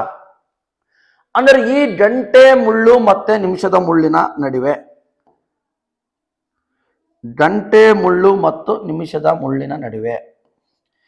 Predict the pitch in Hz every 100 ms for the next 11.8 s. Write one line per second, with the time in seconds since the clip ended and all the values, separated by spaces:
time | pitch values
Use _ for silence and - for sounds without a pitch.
0 | _ _ - 185 170 160 190 220 226 208
1 | 208 208 185 185 170 175 185 180 160 160
2 | 160 147 127 127 214 - - 190 233 226
3 | 202 190 175 180 175 147 143 165 123 107
4 | 104 90 85 _ _ _ _ _ _ _
5 | - 254 285 220 214 196 247 269 262 247
6 | 240 220 214 185 143 180 - - - _
7 | 165 233 247 208 202 196 190 - 226 -
8 | - - _ _ _ _ _ _ 135 170
9 | 233 254 269 262 233 220 220 214 214 202
10 | 185 202 208 196 185 175 175 196 170 196
11 | - _ 233 233 - 180 180